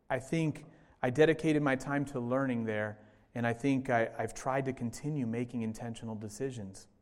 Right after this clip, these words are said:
We all make poor decisions and lose f-, focus sometimes. But if you read the book, that you read the book of, of Ezra, you will see that he made a lot of wrong decisions too. But he kept coming back to God, kept choosing to seek him.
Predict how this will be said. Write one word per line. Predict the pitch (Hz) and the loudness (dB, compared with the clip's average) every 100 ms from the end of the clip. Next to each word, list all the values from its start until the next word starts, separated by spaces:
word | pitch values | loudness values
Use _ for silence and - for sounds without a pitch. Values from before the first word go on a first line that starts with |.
| _ _ _ _ _ | _ _ _ _ _
We | 120 120 | 4 6
all | 127 151 | 6 4
make | 151 135 | 2 0
poor | 143 143 | 2 0
decisions | 127 - 131 110 104 | 0 0 -2 -2 -6
and | 107 110 | -4 -2
lose | 117 113 - | -2 -2 -10
f-, | 120 | -2
focus | 123 117 113 | 0 0 -2
sometimes. | - 117 123 107 98 98 - _ _ _ _ _ | -2 -2 -2 -6 -6 -10 -16 _ _ _ _ _
But | 120 | -6
if | - | 0
you | 117 | 2
read | 139 151 | 2 2
the | |
book, | 143 143 143 | 2 2 2
that | 143 | 0
you | 131 | 4
read | 147 147 | 4 4
the | |
book | 139 135 | 0 0
of, | 127 120 - | -2 -2 0
of | 117 110 | 2 4
Ezra, | 127 127 117 107 - - | 2 2 0 -2 -4 -8
you | - | 0
will | 123 | 0
see | - 139 | 2 2
that | 127 113 | 2 2
he | 127 | 2
made | 123 | 2
a | 113 | 2
lot | 107 117 | 2 2
of | 117 | 2
wrong | 110 107 104 | -2 -2 -4
decisions | 101 110 104 98 - | -6 -6 -6 -8 -6
too. | - 117 87 - - _ _ - | -4 -2 -4 -12 -20 _ _ -4
But | 113 | -4
he | |
kept | 104 127 123 | -2 -6 -8
coming | - 127 110 | -6 -4 -4
back | 104 117 120 | -4 -6 -8
to | 127 | -10
God, | 120 104 95 104 - _ _ _ | -8 -6 -8 -10 -18 _ _ _
kept | - 123 - | -12 -12 -12
choosing | - 127 110 101 98 | -6 -4 -4 -6 -12
to | - | -12
seek | - - 107 104 | -14 -10 -12 -12
him. | 107 95 | -12 -12